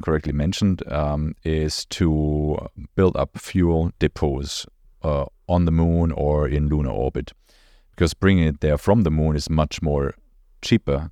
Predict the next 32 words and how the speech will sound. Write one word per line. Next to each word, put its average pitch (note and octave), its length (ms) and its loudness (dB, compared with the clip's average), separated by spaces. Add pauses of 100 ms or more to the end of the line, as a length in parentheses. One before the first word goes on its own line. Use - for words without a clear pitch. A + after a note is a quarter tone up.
(120)
than, D2 380 -2
uh, C#2+ 140 -2
bringing C#2+ 280 -2
it C2+ 140 -6
there B1+ 300 -4
from C2 580 -4
the C2+ 120 -2
Earth, - 320 -10 (360)
right? - 260 -12 (800)
And, E2+ 500 2
um, E2 340 0 (560)
technologically, B2 800 0
you F#2+ 180 2
would F#2 180 -4
just - 460 -4
have E2 320 -4
to - 140 -14
find F#2 340 -2
water B2 500 0
to - 160 -4
access - 380 -2
it. - 220 -8
So D2+ 340 -2
you D2+ 140 0
need D2+ 220 -2
some D2 180 -2
sort C#2 260 -4
of - 220 -10 (280)
drill, G2+ 520 2 (180)
uh, C2+ 260 -2
mining D#2+ 540 0
device, F2+ 720 0